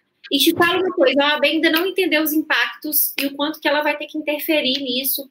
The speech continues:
pra trazer uma perspectiva melhor pro profissional. Primeiro, a, a O A B jovem, ela já tem que começar a tratar muito desse assunto, porque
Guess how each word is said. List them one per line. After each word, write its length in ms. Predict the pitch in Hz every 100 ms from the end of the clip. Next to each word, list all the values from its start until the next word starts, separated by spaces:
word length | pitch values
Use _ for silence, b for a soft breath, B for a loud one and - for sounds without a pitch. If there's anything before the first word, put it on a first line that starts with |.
| -
pra 340 | 254 254 277 b b _
trazer 320 | 247 254 269
uma 140 | 277 277
perspectiva 640 | 302 - 285 - 285 330
melhor 400 | 311 262 262 269
pro 80 | -
profissional. 680 | 277 277 294 277 233 208 b b b
Primeiro, 520 | 403 466 403 240 202 -
a, 400 | - 269 262 -
a 60 | 285
O 40 |
A 60 | 359
B 500 | 269 330 370 311 277 -
jovem, 640 | 349 - 285 339 339 196 185 _ _ _
ela 140 | 240 269
já 100 | 311
tem 180 | 349 359
que 80 |
começar 480 | - 370 381 - 330
a 40 | 370
tratar 320 | 330 320 302
muito 200 | 320 320
desse 200 | 349 302
assunto, 440 | 277 - 320 339
porque 420 | - - 339 330